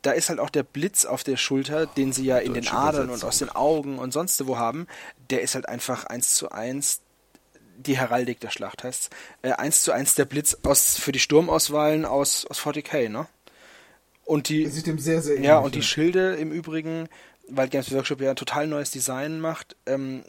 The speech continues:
Speaker 1: sind halt einfach von der Prätorianergarde der Römer, ne? Ähm, auch die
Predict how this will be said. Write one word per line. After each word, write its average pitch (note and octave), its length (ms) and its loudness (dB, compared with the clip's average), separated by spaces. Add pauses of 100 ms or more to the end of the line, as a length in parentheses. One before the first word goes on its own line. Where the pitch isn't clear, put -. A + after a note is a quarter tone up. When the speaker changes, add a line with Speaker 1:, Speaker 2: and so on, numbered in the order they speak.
Speaker 1:
sind C3+ 300 -10
halt C3+ 100 -8
einfach C3 320 -6
von C3 240 -10
der B2+ 120 -2
Prätorianergarde B2+ 840 -4
der B2 140 -6
Römer, A#2+ 260 -8
ne? D#3 180 -10 (720)
Ähm, B2+ 420 -4
auch C#3+ 260 0
die D3 280 -8